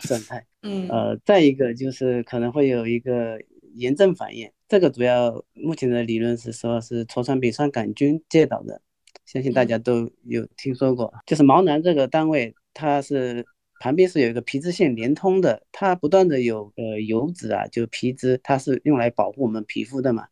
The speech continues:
Speaker 1: 那个它不断的往这边运输，然后毛，从毛孔这里出来，呃，涂抹到表面嘛。然后如果这个开口堵住了，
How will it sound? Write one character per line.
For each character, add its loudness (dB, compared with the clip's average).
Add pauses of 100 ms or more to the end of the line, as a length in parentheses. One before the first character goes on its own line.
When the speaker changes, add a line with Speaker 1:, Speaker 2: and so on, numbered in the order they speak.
Speaker 1:
那 -2
个 0
它 -4
不 -2
断 6
的 2
往 -6
这 -2
边 0
运 -4
输， -4
然 -2
后 -14
毛， -4 (420)
从 -6
毛 4
孔 -4
这 0
里 0
出 -2
来， -2 (100)
呃， -2
涂 -2
抹 4
到 2
表 -2
面 0
嘛。 -10 (100)
然 2
后 4 (240)
如 8
果 6
这 4
个 6
开 4
口 -2
堵 -2
住 2
了， 2